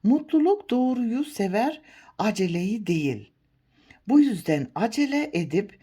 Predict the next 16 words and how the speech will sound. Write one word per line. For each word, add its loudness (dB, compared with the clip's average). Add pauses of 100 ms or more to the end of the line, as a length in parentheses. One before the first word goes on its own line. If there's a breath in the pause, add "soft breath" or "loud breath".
(320 soft breath)
yanlış 2
kararlar -2
vermek -2 (280 soft breath)
yerine 2 (400 soft breath)
daha 2
sakin 0
ve 0
olgun 0
düşünüp -4 (500 loud breath)
kendin, -2 (180)
kendin 0
için -2 (420 loud breath)
en 2
doğru 2
olanı 2
bulmalısın. -4